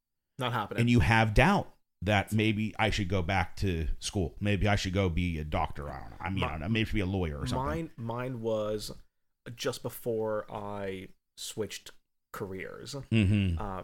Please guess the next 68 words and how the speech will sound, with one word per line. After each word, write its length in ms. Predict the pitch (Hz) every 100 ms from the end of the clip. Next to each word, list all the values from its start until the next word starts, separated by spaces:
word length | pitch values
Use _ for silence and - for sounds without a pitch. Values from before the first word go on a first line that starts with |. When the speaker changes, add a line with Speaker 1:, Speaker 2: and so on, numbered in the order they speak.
| -
Speaker 1:
which 220 | 107 -
is 100 | 98
how 260 | 104 113 101
I 80 |
got 320 | 95 104 92 -
to 100 | 101
my, 320 | 98 92 90
what 200 | 110 104
we 140 | 101 101
talked 220 | - 101
about 140 | 104 -
earlier, 220 | 104 95
how 160 | 95 95
I 60 | 92
got 200 | 90 90
to 100 | 98
that 140 | 90
whole, 440 | - 104 92 92 - _ _ -
um, 340 | 95 87 87 - _
you 80 | -
know, 120 | 92 - -
imposter 380 | 110 101 104 107
syndrome. 340 | 104 95 92
And 80 | 101
mine 280 | 117 127 113
was, 380 | 104 98 98 117 - _ - - -
I, 180 | - 110 - 110 -
just 220 | - 131
like 200 | 147 135
your 180 | 123 123
C 460 | 123 - 156 107 120
note, 380 | - 95 117 -
Speaker 2:
Yeah. 320 | 107 98 85 73 -
Speaker 1:
mine 540 | 113 117 123 127 127 120
was 440 | 110 107 104 101 -
certain 420 | - 127 117 127
functions 520 | - 110 107 117 101
in 80 | 101
Excel. 480 | 95 - 101 65 67
It's 120 | 120 113
super 340 | - 131 107
nerdy. 360 | 101 92 90 92
Speaker 2:
Yeah. 380 | 127 143 143 123
Speaker 1:
I 100 | 135
would 200 | 139 165
stop 520 | - - - 123 147 165
my 140 | 165
work. 440 | 143 151 127 104
I 60 | 113
would 200 | 113 104
purposefully 520 | 135 131 139 - 127 127
email 380 | 127 120 104
at, 120 | 101 -
like, 140 | -
four 260 | - 123 123
thirty, 260 | 127 117
four 200 | 113 123
thirty-five, 280 | 113 113 107
"I 40 |
need 100 | 117
a 60 | 113
little 140 | 107
bit 60 | 101
more 120 | 101
time 240 | 95 107 98
'cause 100 | -
I 40 |
can't, 260 | 95 107